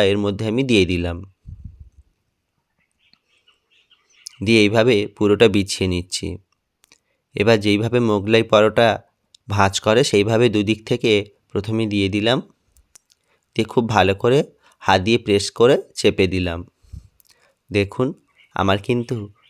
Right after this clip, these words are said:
নাস্তাগুলো প্রায় প্রস্তুত হয়ে গেছে। কত সুন্দর দেখতে লাগছে।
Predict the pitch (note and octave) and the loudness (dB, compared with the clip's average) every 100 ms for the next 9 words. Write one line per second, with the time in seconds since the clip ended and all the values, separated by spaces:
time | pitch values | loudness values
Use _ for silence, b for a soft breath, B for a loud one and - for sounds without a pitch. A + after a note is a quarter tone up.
0 | _ - G2+ F#2+ - G#2 A#2 G#2 G2+ _ | _ -4 -2 -2 -6 -4 0 0 -2 _
1 | - G2+ G#2 - A2 G2+ - F#2+ G2 F#2 | -2 2 2 2 2 2 -2 -4 -2 0
2 | F2+ F2+ - F#2+ F#2 _ _ _ _ _ | -2 -4 -8 -10 -10 _ _ _ _ _
3 | _ _ b b b _ G#2 F#2 A2+ - | _ _ b b b _ -4 -2 -4 -4
4 | G#2 G#2+ G#2 G#2 G2+ G#2+ G#2+ G#2+ - | -2 -2 0 -2 -2 0 2 0 -4